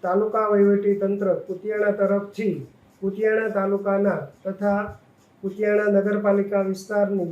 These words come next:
જાહેર જનતાને પોતાનું રેશન કાર્ડમાં ઈ કેવાયસી ત્રીસ ચાર બે હજાર પચીસ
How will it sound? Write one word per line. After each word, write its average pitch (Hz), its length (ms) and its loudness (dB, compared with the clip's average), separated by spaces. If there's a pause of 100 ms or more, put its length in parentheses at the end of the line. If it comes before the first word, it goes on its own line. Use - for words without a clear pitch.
જાહેર 190 300 4 (100)
જનતાને 190 540 0 (680)
પોતાનું 208 580 2 (920)
રેશન 202 400 0
કાર્ડમાં 202 520 0 (680)
ઈ 233 220 -10
કેવાયસી 202 600 0 (180)
ત્રીસ 208 280 -6 (160)
ચાર 196 280 0
બે 196 320 4
હજાર 196 240 2
પચીસ 196 500 -6